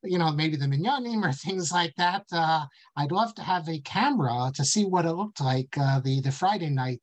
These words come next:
uh, flight. But I, so I don't know if those, uh, flights are full or not full, but, uh, um, he told me that, uh, they're not empty.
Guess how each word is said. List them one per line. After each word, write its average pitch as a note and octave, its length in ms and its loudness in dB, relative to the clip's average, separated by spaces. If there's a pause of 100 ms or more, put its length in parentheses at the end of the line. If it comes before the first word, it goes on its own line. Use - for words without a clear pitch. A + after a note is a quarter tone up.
uh, C3 400 0
flight. C3 500 -4 (520)
But E3+ 120 6
I, F#3 200 4
so G3+ 160 0
I F#3+ 80 2
don't G#3+ 140 -2
know C#4 180 2
if E3 100 -6
those, E3+ 320 -2
uh, D3+ 140 -2
flights D3 420 -2
are D3 100 0
full G3+ 280 2
or C#3 120 -2
not E3+ 240 0
full, F3 360 0
but, C#3 240 0 (200)
uh, C#3+ 320 0 (460)
um, C#3 440 0 (340)
he G#3 240 0
told A3+ 280 2
me D3+ 260 2
that, C#3 240 0 (120)
uh, C#3 440 2 (280)
they're C3+ 120 0
not C#3+ 240 0
empty. C3+ 400 -6